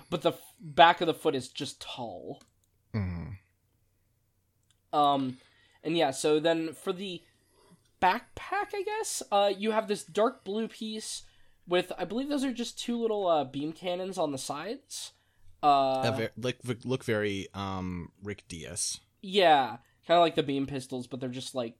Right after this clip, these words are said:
Speaker 1: permanently connected there. Uh,
Speaker 2: Mm-hmm.
Speaker 1: and then you have two little, uh, dark blue wings, uh, that are sticking out of either side. Um, obviously visible from the front as well, just because they're rather wide. Uh,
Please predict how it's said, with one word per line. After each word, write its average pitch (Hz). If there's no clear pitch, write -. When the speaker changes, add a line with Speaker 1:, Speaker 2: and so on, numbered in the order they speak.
Speaker 1:
permanently 127
connected 127
there. 147
Uh, 139
Speaker 2:
Mm-hmm. 92
Speaker 1:
and 170
then 175
you 170
have -
two 269
little, 220
uh, 147
dark 165
blue 170
wings, 175
uh, 135
that 139
are 127
sticking 147
out 135
of 135
either 131
side. 139
Um, 117
obviously 127
visible 120
from 123
the 117
front 127
as 123
well, 127
just 127
because 117
they're 110
rather 120
wide. 113
Uh, 117